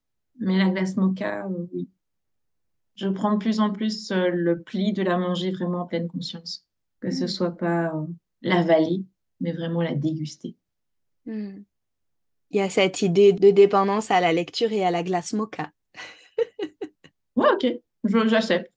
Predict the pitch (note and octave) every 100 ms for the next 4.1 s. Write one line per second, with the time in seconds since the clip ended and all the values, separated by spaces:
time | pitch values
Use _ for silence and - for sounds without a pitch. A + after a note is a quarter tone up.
0 | _ A3+ G#3+ C4 - D4+ - A#3+ - A#3
1 | - B4+ - D5+ - - - - - -
2 | B3 C4 C#4 C4+ C#4 B3+ G3+ B3+ B3 G#3
3 | A3 A3 A3 G#3+ C4 C#4 B3+ A#3+ F3 -
4 | -